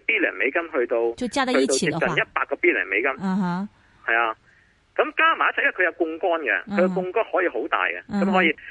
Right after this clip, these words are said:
Speaker 1: 宏觀基金嘅槓桿係比較，比較大啲嘅。
Speaker 2: 所-，
Speaker 1: 噉，呃，
Speaker 2: 所以這個是比-，影響比較，對港股整體來說影響比較大的，
Speaker 1: 係啊。
Speaker 2: 是嗎？
Speaker 1: 嗱，
Speaker 2: 嗯。
Speaker 1: 全球嘅對沖基金呢，加埋呢，大概係，呃，二點七個 trillion，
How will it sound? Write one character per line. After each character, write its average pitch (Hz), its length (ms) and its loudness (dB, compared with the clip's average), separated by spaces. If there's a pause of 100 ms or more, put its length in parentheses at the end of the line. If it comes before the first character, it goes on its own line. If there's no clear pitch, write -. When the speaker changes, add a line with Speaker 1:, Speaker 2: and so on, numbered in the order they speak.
(100)
Speaker 1:
宏 143 200 2
觀 269 140 -2
基 262 140 0
金 254 80 0
嘅 196 120 -2
槓 160 220 -6
桿 185 140 -4
係 123 160 0
比 123 80 2
較， 120 240 2
比 123 80 0
較 135 120 2
大 73 220 -8
啲 85 80 -10
嘅。 95 200 -4 (160)
Speaker 2:
所-， - 160 0
Speaker 1:
噉， 247 120 2
呃， 131 320 2
Speaker 2:
所 247 220 -2
以 294 100 0
這 349 160 -4
個 311 80 -2
是 196 360 0 (180)
比-， 185 160 -4
影 185 180 4
響 208 240 2
比 185 80 -4
較， 151 140 -2 (240)
對 220 180 0 (100)
港 180 260 2
股 170 140 2
整 170 200 0
體 214 100 0
來 165 140 2
說 185 160 -2
影 165 160 2
響 107 240 4
比 160 80 -2
較 156 160 -4
大 170 300 0
的， - 100 -6
Speaker 1:
係 - 40 -8
啊。 - 40 -12 (220)
Speaker 2:
是 - 160 -6
嗎？ 151 160 0 (200)
Speaker 1:
嗱， 165 140 2 (220)
Speaker 2:
嗯。 175 180 2
Speaker 1:
全 139 240 0
球 147 160 0
嘅 170 140 4
對 190 140 0
沖 214 180 -4
基 208 100 4
金 196 180 0
呢， 190 240 2
加 180 160 0
埋 95 220 -2
呢， 139 140 0
大 104 180 0
概 123 120 -6
係， 98 300 -2 (400)
呃， 110 80 2 (200)
二 113 400 -10
點 131 220 -8
七 170 160 -2
個 113 80 -2
trillion， 127 380 0